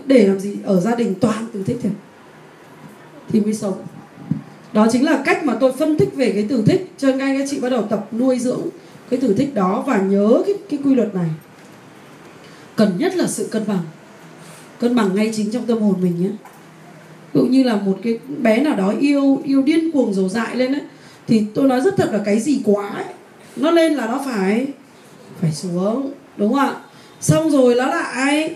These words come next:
lại thấy cảm giác thích cái lúc lên, đúng không? Thì lại phải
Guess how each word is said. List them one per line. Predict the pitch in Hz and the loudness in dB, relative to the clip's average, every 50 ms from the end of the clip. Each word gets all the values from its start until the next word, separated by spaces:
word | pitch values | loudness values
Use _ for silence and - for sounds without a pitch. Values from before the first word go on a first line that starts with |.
| - - - - - - - | -12 -18 -20 -20 -20 -14 -10
lại | - - - - - | -8 -6 -6 -4 0
thấy | - 254 254 269 269 | 2 2 2 2 0
cảm | 294 254 - 196 | -4 -6 -6 -4
giác | 214 294 349 - - | -4 -4 -4 -2 2
thích | - 392 - - - | 2 2 2 2 -8
cái | 349 349 | -10 -10
lúc | 381 359 349 | -6 -2 2
lên, | 339 320 320 311 | 2 2 2 0
đúng | 311 | -2
không? | 320 320 320 - 240 | -4 -6 -6 -6 -6
Thì | 226 | -4
lại | 214 202 202 | -4 -4 -4
phải | 190 165 | -6 -8